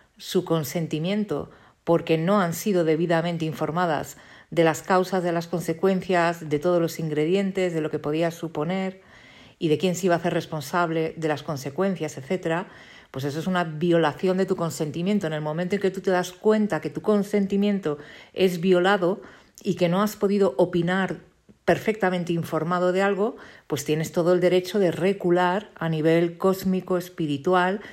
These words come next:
y decir, Señores del universo, Dios, fuente, yo retiro mi consentimiento porque en su día lo di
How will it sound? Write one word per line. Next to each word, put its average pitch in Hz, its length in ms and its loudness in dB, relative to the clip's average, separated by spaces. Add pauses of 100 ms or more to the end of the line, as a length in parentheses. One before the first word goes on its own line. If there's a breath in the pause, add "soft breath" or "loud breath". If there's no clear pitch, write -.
(240 loud breath)
y 170 120 0
decir, 156 360 2
Señores 165 680 -2
del 151 140 2
universo, 160 720 0
Dios, 175 560 0
fuente, 185 560 -2 (320 loud breath)
yo 175 340 4
retiro 175 760 2
mi 170 140 0
consentimiento 175 960 -2 (340 loud breath)
porque 165 200 2
en 160 80 2
su 156 180 -2
día 196 240 6
lo 196 140 6
di 226 300 2